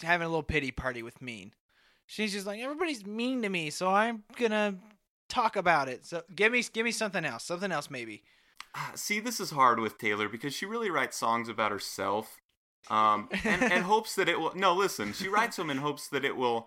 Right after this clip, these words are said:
Speaker 2: what she knows will correlate with, with other girls. Um, she doesn't write big anthems, I wouldn't say. That's definitely Katy Perry's strong game.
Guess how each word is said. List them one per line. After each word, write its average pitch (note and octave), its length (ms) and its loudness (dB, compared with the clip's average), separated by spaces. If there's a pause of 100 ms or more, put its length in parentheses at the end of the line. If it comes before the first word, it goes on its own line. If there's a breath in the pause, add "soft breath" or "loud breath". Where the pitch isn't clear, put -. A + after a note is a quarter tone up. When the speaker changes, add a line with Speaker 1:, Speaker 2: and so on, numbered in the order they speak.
(160)
Speaker 2:
what G3+ 160 2
she F#3+ 220 -2
knows C3 380 0
will A2 380 -2 (220)
correlate A2 560 2
with, F#2 340 -4 (140)
with B2 140 -4
other C3 220 0
girls. G2+ 420 0 (640)
Um, A#2+ 220 4
she G3+ 160 -6
doesn't A3+ 240 -2
write D3+ 260 -6
big C3 240 0 (100)
anthems, A2+ 760 2
I G#2+ 80 -2
wouldn't A2+ 320 -2
say. G#2 400 0 (100)
That's D3+ 240 -4
definitely E3+ 300 -6
Katy C3+ 280 -4
Perry's A2 360 -4
strong F#2+ 400 0
game. G2+ 340 0